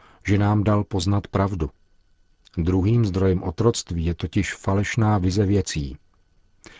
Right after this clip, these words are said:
Přítomnost lži a omylu ve světě je znamením drápu satana, který je otcem lži,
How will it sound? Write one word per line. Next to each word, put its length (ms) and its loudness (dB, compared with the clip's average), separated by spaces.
Přítomnost 720 2
lži 460 0
a 160 -2
omylu 320 2
ve 100 0
světě 520 -2
je 140 2
znamením 600 2
drápu 460 -2
satana, 480 -4
který 320 -4
je 100 -4
otcem 480 -4
lži, 300 -2